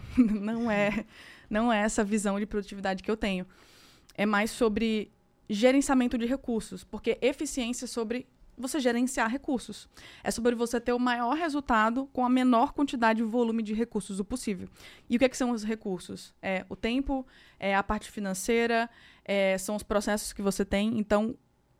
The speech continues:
menor recursos o possível para o maior resultado possível. Isso é eficiência, isso é produtividade. Então, pra fazer esse gerenciamento,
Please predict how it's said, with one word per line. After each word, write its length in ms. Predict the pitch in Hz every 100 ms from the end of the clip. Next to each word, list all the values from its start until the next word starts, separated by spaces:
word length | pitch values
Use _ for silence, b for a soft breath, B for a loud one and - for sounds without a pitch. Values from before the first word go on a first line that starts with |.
| _ -
menor 560 | 214 214 214 240 349 - -
recursos 560 | 247 247 233 - 220
o 60 | 233
possível 520 | 320 - 269 262 285 B B B -
para 340 | 240 233 269 -
o 160 | 254 254 226
maior 340 | 247 247 214
resultado 460 | 226 220 220 196 196
possível. 480 | 226 - 190 175 - -
Isso 240 | 240 247
é 40 | 240
eficiência, 600 | 240 - 226 190 185 196
isso 160 | 190
é 20 | 202
produtividade. 720 | 202 196 202 202 180 170 175 B B B -
Então, 220 | 190 196
pra 100 | 220
fazer 440 | - 226 220 240
esse 180 | 285 -
gerenciamento, 880 | 233 220 214 - 185 196 202 180